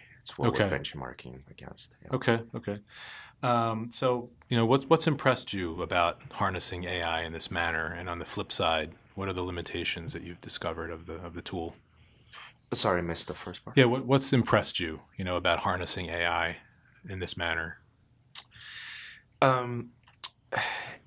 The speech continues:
Speaker 1: I think A I generally just really fascinates me.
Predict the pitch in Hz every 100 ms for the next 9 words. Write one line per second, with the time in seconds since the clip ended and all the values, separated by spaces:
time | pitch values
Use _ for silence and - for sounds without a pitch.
0 | - _ _ _ _ _ _ _ _ -
1 | - - - 185 214 - 120 123 95 -
2 | - 85 95 113 127 135 - 82 - -
3 | 80 80 78 73 73 71 90 87 90 -
4 | 101